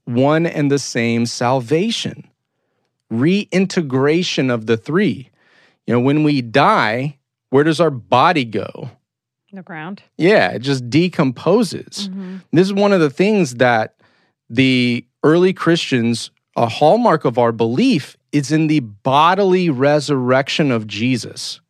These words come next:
Speaker 1: Real, physical resurrection, bodily. He ate with them, right?
Speaker 2: Mm-hmm.
Speaker 1: It's a glorified body.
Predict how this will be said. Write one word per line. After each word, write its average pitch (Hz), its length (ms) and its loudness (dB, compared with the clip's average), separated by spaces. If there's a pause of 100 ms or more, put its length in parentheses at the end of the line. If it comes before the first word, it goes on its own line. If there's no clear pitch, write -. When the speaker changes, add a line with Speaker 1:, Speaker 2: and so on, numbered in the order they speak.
(540)
Speaker 1:
Real, 131 680 0 (180)
physical 202 720 2
resurrection, 143 840 0
bodily. 147 520 2
He - 300 -12 (140)
ate 175 260 0
with 120 260 -6
them, - 360 -16 (140)
right? 139 340 0 (240)
Speaker 2:
Mm-hmm. 170 200 -18 (260)
Speaker 1:
It's 131 120 -2
a 143 60 0
glorified 123 800 2
body. 101 520 -6